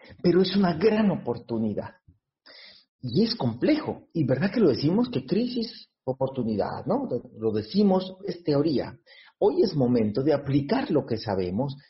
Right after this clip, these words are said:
de aplicar lo que leemos y de aplicar todos los seminarios que tenemos en la cabeza.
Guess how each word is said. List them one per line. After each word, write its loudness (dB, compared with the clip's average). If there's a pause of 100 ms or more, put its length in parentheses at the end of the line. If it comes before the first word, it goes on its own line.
(220)
de 2
aplicar -2
lo 2
que 0
leemos 2
y -2
de 2
aplicar -4
todos 4
los 2
seminarios 2
que -6
tenemos -4
en -2
la 0
cabeza. -8